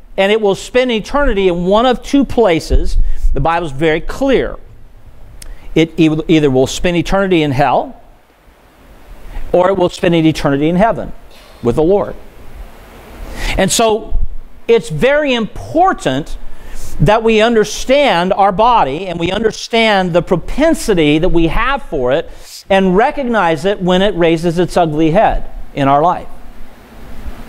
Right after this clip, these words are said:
But it also is important for us to understand the soul.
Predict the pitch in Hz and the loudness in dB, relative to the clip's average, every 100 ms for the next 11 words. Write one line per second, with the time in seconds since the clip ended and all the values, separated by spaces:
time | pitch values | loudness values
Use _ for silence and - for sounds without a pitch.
0 | - - - - - 135 165 165 214 247 | -16 -16 -12 -10 0 2 4 4 2 2
1 | 196 165 143 135 160 151 131 151 143 - | 2 2 2 0 0 -2 0 0 2 0
2 | - 165 143 - - 180 180 139 123 - | 0 2 0 -2 0 2 2 2 2 0
3 | - - - 123 - - 190 113 95 | -8 -8 -2 0 0 -2 0 -2 -4